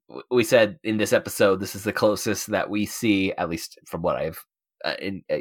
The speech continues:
you know, uh, consumed of the series, Lieutenant Sabian, um, you know, s-, skirting the edge of being one of those guys who is willing to break the rules, and he's breaking the rules by giving Jack this file. Um, but it, it doesn't feel like he's becoming,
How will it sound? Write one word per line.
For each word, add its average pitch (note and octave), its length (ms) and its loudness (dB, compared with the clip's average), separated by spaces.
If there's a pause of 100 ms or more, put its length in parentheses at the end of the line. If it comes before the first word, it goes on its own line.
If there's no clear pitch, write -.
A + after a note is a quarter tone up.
you - 100 -6
know, D#2 200 -2
uh, E2 160 -4
consumed G2 420 -2
of F#2 80 -6
the E2+ 80 -8
series, E2 400 -4 (240)
Lieutenant B2 300 2
Sabian, G#2 340 4 (300)
um, E2+ 280 2
you G2+ 120 0
know, E2 160 0 (120)
s-, - 320 -10
skirting B2+ 380 2
the A2 160 -2
edge F#2 480 -2
of F2 160 -2 (260)
being G#2 220 2
one G2 140 2
of F2+ 40 -4
those F#2 220 2
guys F2+ 360 0
who F#2 380 0
is F#2+ 120 -4
willing F#2 180 2
to F2 40 -4
break F2+ 180 0
the G2+ 100 -2
rules, G2 320 -2
and G2 100 -4
he's A#2+ 120 -2
breaking G#2+ 280 0
the F#2+ 80 0
rules G2 300 0
by F#2+ 100 0
giving E2 480 -2
Jack - 340 -4 (200)
this G2 160 -6
file. C#2+ 300 -2 (420)
Um, D#2 320 2 (160)
but F#2+ 100 4
it, F#2+ 160 -2
it B2+ 60 0
doesn't D3 220 4
feel C#3 100 6
like G#2+ 100 4
he's A#2 120 -6
becoming, G2+ 420 -2